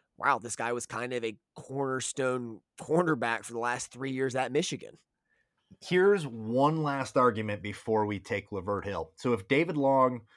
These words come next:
Speaker 2: was that amazing as the second guy, or maybe he was the primary guy, he wasn't targeted, would David Long and J D be basically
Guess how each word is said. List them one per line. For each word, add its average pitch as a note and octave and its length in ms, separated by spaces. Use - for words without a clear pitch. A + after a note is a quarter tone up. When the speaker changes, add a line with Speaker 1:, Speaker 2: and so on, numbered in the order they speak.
Speaker 2:
was G2+ 260
that A2+ 460
amazing A2 540
as F#2 100
the G2 100
second G#2 460
guy, F2 320
or G#2 80
maybe C3+ 300
he C#3+ 80
was B2+ 100
the G#2 80
primary G2 540
guy, F2 180
he F#2 80
wasn't G2+ 340
targeted, F#2 500
would A2 260
David D#3+ 320
Long D3 340
and G#2+ 140
J A#2+ 260
D B2+ 440
be A2 340
basically C3 720